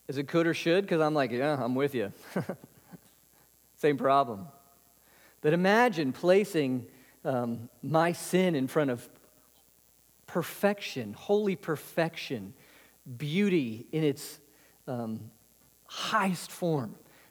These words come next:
God himself. And you see, the, the more he is beautiful and good, and the more hatred he will have for sin. He should have it. He should have it. He's a righteous judge.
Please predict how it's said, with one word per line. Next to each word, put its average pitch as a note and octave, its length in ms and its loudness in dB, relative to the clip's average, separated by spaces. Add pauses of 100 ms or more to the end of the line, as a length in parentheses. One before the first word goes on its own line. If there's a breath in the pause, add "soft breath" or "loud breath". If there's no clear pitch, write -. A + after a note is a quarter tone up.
(140 soft breath)
God F3+ 280 6
himself. D#3 760 2
And D#3+ 140 0
you D#3+ 80 2
see, F#3 340 0
the, D3 240 -2
the D3+ 100 0
more G#3 320 8
he A3 200 0
is D#3+ 120 0
beautiful F#3 400 4
and D#3 120 2
good, E3 260 4 (160 loud breath)
and D#3+ 140 2
the D#3+ 40 4
more F3 300 6
hatred D#3 520 2
he C#3 100 2
will C3+ 140 2
have C#3 240 2
for B2 100 -8
sin. A#2 400 -6 (1080 soft breath)
He D#3+ 80 -6
should B3 320 4
have D#3 300 4
it. - 100 -14 (320)
He D#3 80 -2
should A3 300 6
have E3+ 240 4
it. A#2+ 140 -4 (760 soft breath)
He's E3+ 160 2
a E3+ 60 6
righteous E3+ 420 4
judge. C#3 600 2